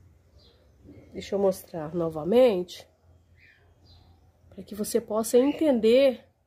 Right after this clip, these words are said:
o que eu estou fazendo, olha. Eu venho aqui,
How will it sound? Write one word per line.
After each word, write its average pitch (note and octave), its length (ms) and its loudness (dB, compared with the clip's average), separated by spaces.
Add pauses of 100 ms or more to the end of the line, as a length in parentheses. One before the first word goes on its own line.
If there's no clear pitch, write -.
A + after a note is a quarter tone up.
(720)
o - 80 -20
que - 140 -8
eu G3+ 60 -2
estou A3+ 220 0
fazendo, G3 760 -4
olha. F3 400 -16 (1500)
Eu F#3 80 -10
venho F#3 300 -2
aqui, G#3 680 -4